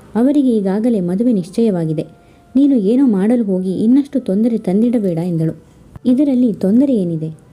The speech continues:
ಆದಿತ್ಯ ನಿನ್ನನ್ನು ಪ್ರೀತಿಸುತ್ತಾನೆ ಎಂಬುದು ಎಲ್ಲರಿಗೂ ಗೊತ್ತು.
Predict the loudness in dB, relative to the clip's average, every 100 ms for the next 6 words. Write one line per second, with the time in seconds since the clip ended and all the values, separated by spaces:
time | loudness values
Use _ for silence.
0 | -20 -16 -2 2 2 0 0 0 2 0
1 | 0 -2 -2 -4 -2 0 2 2 0 0
2 | 0 0 0 0 0 -2 -4 -4 -6